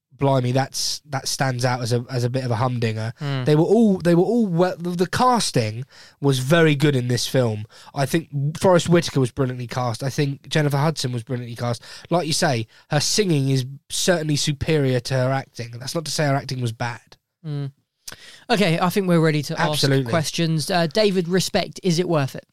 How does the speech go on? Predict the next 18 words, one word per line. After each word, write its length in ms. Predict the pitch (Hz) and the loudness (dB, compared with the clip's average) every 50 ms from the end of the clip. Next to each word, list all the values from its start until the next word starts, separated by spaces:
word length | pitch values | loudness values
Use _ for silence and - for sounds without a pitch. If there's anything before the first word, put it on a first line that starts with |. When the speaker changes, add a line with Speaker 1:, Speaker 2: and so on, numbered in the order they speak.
| _ _ _ - - - - - - | _ _ _ -20 -20 -20 -20 -20 -2
Speaker 1:
Yes, 380 | - 160 196 185 156 - - - | 2 2 4 4 2 0 2 4
look, 200 | 170 185 165 - | 4 4 4 4
I 120 | 143 147 | 2 0
think 240 | 147 - - 165 165 | 2 2 0 0 0
Respect 440 | 160 143 - - - 170 - 131 - | 0 -2 0 0 -2 -2 -2 -2 0
is 160 | 151 147 131 | 0 0 2
worth 420 | 135 139 156 165 170 156 - - 139 | 4 4 6 6 6 4 4 2 0
it, 140 | 127 127 _ - | 0 -2 _ -4
um, 300 | 131 131 131 127 127 143 | -2 0 0 0 -2 -2
and 100 | 143 147 | 0 2
I 80 | 147 143 | 2 2
think 240 | - - 175 170 170 | 2 0 0 0 0
it's 140 | 165 147 147 | -2 -2 0
worth 320 | 147 147 156 156 151 139 | 2 4 6 6 4 4
seeing 320 | - - 175 160 151 143 | 2 2 2 4 4 4
in 80 | 147 143 | 2 2
the 100 | 139 131 | 2 2
cinema 520 | - - - 175 170 165 165 165 165 160 | 2 2 2 4 4 4 4 4 4 2